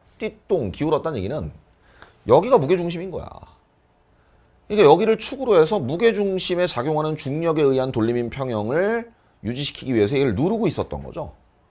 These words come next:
어, 여기가 무게중심이었던 거예요. 여기서 눌러줬을 때 균형을 이루고 있었던 겁니다. 이 축을 중심으로. 당연히 뭐 정지했으니까 R자임은 영일 것이고 무게중심은 Q이며 당연히 눌러주는 힘과 무게의 합이 수직항력이기 때문에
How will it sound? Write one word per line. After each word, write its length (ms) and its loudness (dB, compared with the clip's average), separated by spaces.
어, 160 -14
여기가 280 2
무게중심이었던 720 -4
거예요. 280 -16
여기서 280 0
눌러줬을 1120 0
때 260 0
균형을 480 -2
이루고 240 -4
있었던 320 -8
겁니다. 300 -14
이 160 -8
축을 320 2
중심으로. 800 -4
당연히 280 2
뭐 100 4
정지했으니까 680 2
R자임은 440 2
영일 240 -2
것이고 840 0
무게중심은 600 0
Q이며 920 0
당연히 300 2
눌러주는 720 2
힘과 280 2
무게의 420 2
합이 500 -2
수직항력이기 680 -4
때문에 520 -6